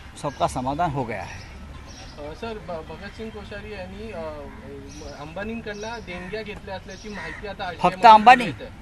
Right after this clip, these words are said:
Speaker 1: अजून काही नावं येतील. राजभवनामध्ये कुठे रोखे घोटाळा सुरू होता, तर कुठे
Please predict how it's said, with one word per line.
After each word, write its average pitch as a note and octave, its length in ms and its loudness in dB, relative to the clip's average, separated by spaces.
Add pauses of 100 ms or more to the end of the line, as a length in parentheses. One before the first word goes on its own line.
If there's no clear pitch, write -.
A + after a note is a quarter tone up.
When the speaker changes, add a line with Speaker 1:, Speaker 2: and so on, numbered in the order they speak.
(140)
Speaker 1:
अजून D#3+ 260 2
काही A#3 160 8
नावं F#3+ 240 10
येतील. A2 300 2 (1400)
राजभवनामध्ये E3 840 8 (1400)
कुठे G3 440 6 (140)
रोखे D3+ 340 4
घोटाळा F#3 400 10
सुरू E3+ 240 0
होता, B2 320 2 (1160)
तर F3+ 100 2
कुठे G#3+ 720 0